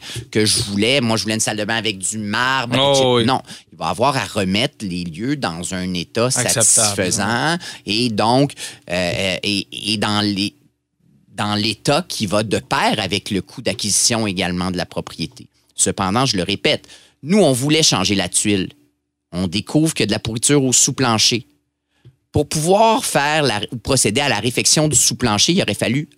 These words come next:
Speaker 1: enlever la tuile et donc la changer de toute façon.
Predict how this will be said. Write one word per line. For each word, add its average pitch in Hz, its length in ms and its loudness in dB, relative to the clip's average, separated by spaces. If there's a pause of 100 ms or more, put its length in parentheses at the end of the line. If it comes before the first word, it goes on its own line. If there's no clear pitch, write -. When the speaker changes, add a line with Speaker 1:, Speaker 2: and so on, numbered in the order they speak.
Speaker 1:
enlever 135 460 0
la 127 140 0
tuile 113 420 0 (400)
et 101 80 -8
donc 120 300 0
la 117 160 2
changer 135 420 2
de - 100 -8
toute - 160 -8
façon. 101 320 0